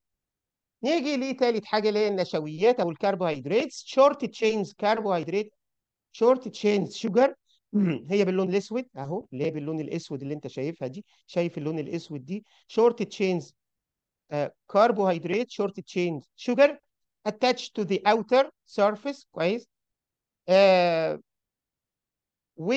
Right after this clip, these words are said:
if it attached to the protein، زي ما انت شايف كده ماسكه في البروتين، تبقى قول عليها ايه؟ جلايكو، جلايكوبروتين. يبقى بقى الكومبوننت كده اسمه جلايكوبروتين.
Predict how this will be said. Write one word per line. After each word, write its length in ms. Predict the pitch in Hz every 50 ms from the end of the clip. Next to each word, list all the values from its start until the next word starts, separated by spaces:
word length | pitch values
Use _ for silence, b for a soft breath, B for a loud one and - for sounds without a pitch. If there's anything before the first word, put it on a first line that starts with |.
| 294 311 311 294 - - _ _ _ _ _ _ _ _ _ _ _ _ _ _ _ _ _ -
if 100 | 269 285 254
it 160 | 302 - - 220
attached 460 | 202 214 - 226 220 220 220 - - - -
to 120 | 240 240
the 140 | 175 208 180
protein، 600 | - - 185 180 185 - 233 240 262 285 294 302 _ _ _ _ _
زي 80 | 175 190
ما 80 | 196 190
انت 160 | 190 190 175
شايف 280 | - - 185 190 180
كده 220 | - - 190 175 165
ماسكه 340 | 180 190 185 - - - 147
في 140 | - -
البروتين، 580 | 185 180 175 - 160 156 143 - 190 214 226 208
تبقى 220 | - 180 - -
قول 100 | 170 180
عليها 220 | 165 160 170 180 165
ايه؟ 220 | - 156 170 160 b b b b b b _ -
جلايكو، 600 | - 180 190 208 226 226 220 - 254 254 302 - - _ _ _ _
جلايكوبروتين. 920 | 135 160 180 196 202 220 214 - 208 - 196 170 - - 185 160 127 110 117
يبقى 380 | 139 - - 160 151 139 - _ _
بقى 160 | 160 151 -
الكومبوننت 800 | 165 151 147 - _ - 160 143 - 214 226 240 226 202 180 -
كده 240 | - 214 196 196 190
اسمه 220 | 196 - 214 208 156
جلايكوبروتين. 680 | 170 185 185 180 - 170 - 160 151 - - 110 101